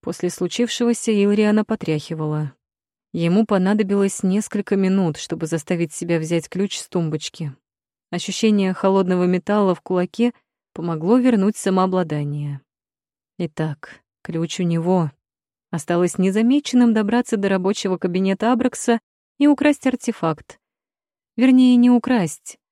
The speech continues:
а одолжить на время. Медальон-переводчик следовало вернуть на место — до того, как хозяин обнаружит пропажу.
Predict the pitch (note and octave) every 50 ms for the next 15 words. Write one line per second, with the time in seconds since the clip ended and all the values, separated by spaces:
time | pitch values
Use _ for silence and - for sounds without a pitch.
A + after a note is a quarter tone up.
0 | _ _ _ _ - G#3 A3+ A3+ A#3 B3 B3+ C4 A#3+ A3+ B3+ B3 G#3 - - -
1 | F3+ F#3+ G3 G#3 A#3 A#3 G3+ E3 D3+ D#3 D#3 C#3+ - _ _ _ _ _ _ _
2 | _ _ _ _ _ - F3 E3 E3 F3 E3+ F3+ G#3 G#3 G3+ - F#3+ F3 F3 E3+
3 | G3+ G#3 - - F3 - - - F3+ F#3 G3+ G3 F#3+ F#3 F#3 F#3 F3+ F3 F3+ F3+
4 | F3+ F#3+ F#3+ - - G3+ G3 F#3+ D#3+ D#3 E3+ G3 - - - F3 D#3 D3+ - _
5 | _ _ _ _ _ _ - F#3 F3+ A3+ A#3+ A#3 - - E3 D#3+ F3+ G3+ G3 -
6 | E3 - - - E3+ D#3+ D#3 E3+ F#3+ G3+ G3 F#3 D#3+ D#3 D#3 D#3+ D#3+ E3 F3+ F3
7 | F3 D#3+ D#3+ - - E3 - F#3+ F#3+ F#3+ F#3 E3 E3 D#3 D3 C3+